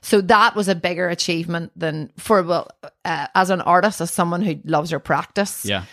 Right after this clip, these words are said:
Speaker 1: getting onto the master's. I'd never dreamed of that until that moment when someone said to me, "Why don't you do that?"
Speaker 2: Wow.
Speaker 1: Never look back. Yeah.
Speaker 2: S-, so I'm gonna be quite selfish here and, and poke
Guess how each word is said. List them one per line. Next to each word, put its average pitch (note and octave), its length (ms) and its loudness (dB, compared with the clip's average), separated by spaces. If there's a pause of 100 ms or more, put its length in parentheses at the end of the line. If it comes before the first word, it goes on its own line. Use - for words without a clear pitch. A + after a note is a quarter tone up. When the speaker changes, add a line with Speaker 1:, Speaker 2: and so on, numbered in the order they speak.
(120)
Speaker 1:
getting F3+ 260 4
onto E3+ 160 -2
the E3 80 -4
master's. D#3+ 300 -6
I'd D#3+ 160 -4
never F#3 480 2
dreamed D3+ 320 -2
of D#3+ 80 -8
that C#3 240 0
until D#3+ 320 -2
that D3 180 0
moment D#3 300 -6
when F3 80 -6
someone D3 260 -6
said - 240 -4
to - 80 -4
me, D#3 80 -2
"Why - 160 -4
don't - 120 -10
you - 60 -8
do - 140 -6
that?" - 200 -6 (120)
Speaker 2:
Wow. F2+ 300 -4 (120)
Speaker 1:
Never F3 220 2
look D#3 160 0
back. - 400 -4
Yeah. D#2+ 60 -8
Speaker 2:
S-, D3+ 120 -12
so G#2+ 220 0
I'm G2+ 100 2
gonna A2+ 140 2
be G#2 80 0
quite F#2+ 240 -2
selfish F#2 380 -6
here G2+ 240 0
and, F2+ 260 -6
and F2 160 -10
poke - 320 -4